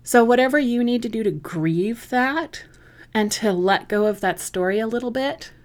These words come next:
and to find a little bit of kindness and compassion for yourself, I love that you're so eager and excited to be trying to find ways to connect with your partner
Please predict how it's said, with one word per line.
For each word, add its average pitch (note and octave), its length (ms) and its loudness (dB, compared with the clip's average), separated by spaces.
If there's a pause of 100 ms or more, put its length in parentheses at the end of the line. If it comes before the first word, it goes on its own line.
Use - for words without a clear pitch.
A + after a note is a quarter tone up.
(280)
and G3+ 180 -4
to A3 140 -6
find A3 320 0
a A3 40 -2
little A3 220 0
bit G#3+ 140 0
of G#3+ 160 -2
kindness G#3 500 -6
and G3+ 100 -6
compassion F#3 520 -4
for A3+ 160 -8
yourself, A#3+ 640 -4 (1160)
I A#3+ 80 6
love A3 360 6
that A#3+ 200 -2
you're A3+ 100 -2
so F#3 280 0
eager A#3 400 0
and F#3 160 -2
excited G#3+ 880 0
to - 120 -8
be E3+ 120 -4
trying A3 460 -2
to G#3+ 40 -6
find F3+ 320 -4
ways G3 340 0
to F#3 80 -6
connect F#3 460 -8
with F#3 160 -8
your F3+ 100 -2
partner G#3 720 -2